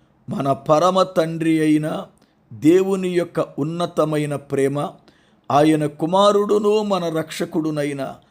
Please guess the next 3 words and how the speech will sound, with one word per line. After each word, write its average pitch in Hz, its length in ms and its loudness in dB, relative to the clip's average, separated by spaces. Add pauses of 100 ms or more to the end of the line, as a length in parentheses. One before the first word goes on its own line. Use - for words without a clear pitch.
(320)
ప్రభువారి 175 840 2
శ్రేష్టమైన 156 880 -4
కృప, 143 640 -4